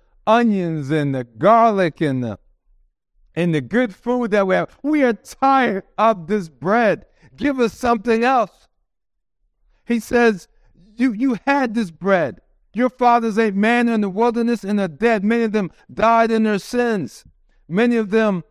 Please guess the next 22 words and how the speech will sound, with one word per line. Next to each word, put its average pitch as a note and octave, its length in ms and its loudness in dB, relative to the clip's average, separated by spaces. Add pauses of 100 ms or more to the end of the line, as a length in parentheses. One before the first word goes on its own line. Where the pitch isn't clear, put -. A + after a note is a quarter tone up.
(220)
died A#3 520 4
in A#3+ 200 0
the A#3 80 -2
wilderness A3 800 -2 (600)
because G3 420 -2
of G#3 120 -2
their G#3 140 0
murmuring G3+ 720 -2
and F#3+ 320 -6
complaining." G#3+ 760 -2 (340)
But F#3+ 140 -2
Jesus A3 400 -2
says, G#3+ 240 0
"This B3 240 -4
is A3+ 120 -6
the G3+ 100 -2
bread G#3 280 0
which G3+ 200 -6
come A3 180 0
down G3+ 220 2
from F#3+ 160 -6
heaven, A3 320 0